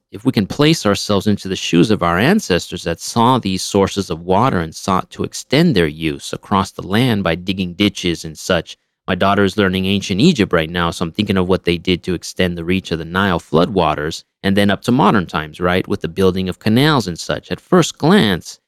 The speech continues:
it doesn't seem like anything can be done with those aspects to the external, visible world of nature, and yet, again, with a plan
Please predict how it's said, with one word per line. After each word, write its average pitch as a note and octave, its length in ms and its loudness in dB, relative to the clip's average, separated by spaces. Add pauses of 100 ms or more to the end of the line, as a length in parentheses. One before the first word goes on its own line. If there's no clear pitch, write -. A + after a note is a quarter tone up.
(160)
it F#2+ 100 -4
doesn't D#3+ 240 2
seem - 360 2
like F2 200 0
anything F#2+ 320 2
can F2+ 160 -4
be D#2+ 80 -10
done C3+ 300 0
with G#2 140 -2
those E2+ 220 0 (120)
aspects F#2 540 -2
to - 140 -8
the - 240 -12
external, E2 640 -4
visible E2+ 480 2
world D#2+ 280 -8
of C#2 60 -20
nature, E2+ 580 -4 (160)
and F#2+ 180 0
yet, F#2 240 2 (220)
again, A2 400 0 (140)
with - 180 -2
a D#2+ 60 -6
plan G#2+ 580 -2